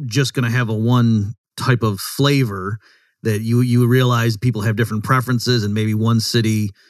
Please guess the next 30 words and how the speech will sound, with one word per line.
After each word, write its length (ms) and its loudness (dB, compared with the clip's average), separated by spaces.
one 200 -2
of 60 0
these 180 0
free 220 0
cities 400 -2
will 460 -2
have, 280 -2
let's 180 -2
call 240 -4
it 100 -4
open 340 2
borders, 760 0
you 80 -6
know, 80 -6
ve-, 140 -2
very 360 0
loose 500 -2
restrictions 640 0
on, 160 0
on 140 -6
who 160 2
can 160 -2
move 240 2
into 300 0
it 100 -2
once 220 -4
it's 100 -4
up 140 -2
and 100 -2
running, 380 0